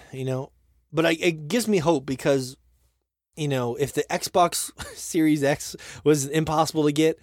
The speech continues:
then the PlayStation five is definitely gonna be impossible to get, and, you know, hopefully I'll be able to get one eventually.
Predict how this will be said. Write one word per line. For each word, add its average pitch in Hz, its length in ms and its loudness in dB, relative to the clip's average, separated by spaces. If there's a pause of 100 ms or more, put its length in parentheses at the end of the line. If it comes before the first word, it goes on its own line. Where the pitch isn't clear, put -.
(300)
then 139 120 -2
the 131 60 -2
PlayStation 156 480 2
five 135 220 4
is 127 80 -4
definitely 123 300 -2
gonna 117 80 -4
be 110 80 -2
impossible 110 440 -4
to 113 80 -6
get, 107 260 -4
and, 110 420 -6
you 131 80 -8
know, 113 120 -6
hopefully 120 260 -4
I'll 117 60 -2
be 117 100 -6
able 110 80 -4
to 110 40 -6
get 110 180 -4
one 101 380 -10
eventually. 101 540 -12